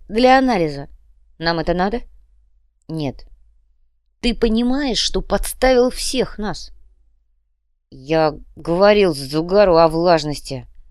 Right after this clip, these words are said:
упрямо произнес Кумар. «Лучше б ты ему об этом написал», честно произнес Хамзи. «Давайте просканируем память». Итар выложил свой последний козырь.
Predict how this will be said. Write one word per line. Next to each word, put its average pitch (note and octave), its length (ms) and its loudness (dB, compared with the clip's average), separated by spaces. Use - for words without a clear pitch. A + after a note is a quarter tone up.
упрямо F3 400 -4
произнес G#3 400 -6
Кумар. E3+ 400 -8
«Лучше F#3+ 520 0
б - 120 -16
ты G#3 100 -2
ему E3 280 0
об C3 140 -2
этом F#3+ 500 0
написал», F3+ 840 -2
честно F#3+ 320 -2
произнес G3 420 -2
Хамзи. E3 460 -6
«Давайте A3+ 300 4
просканируем G3 580 2
память». D#3+ 560 0
Итар D#3+ 300 -2
выложил G#3 360 0
свой G#3 200 -4
последний G3+ 460 -4
козырь. C#3+ 420 -10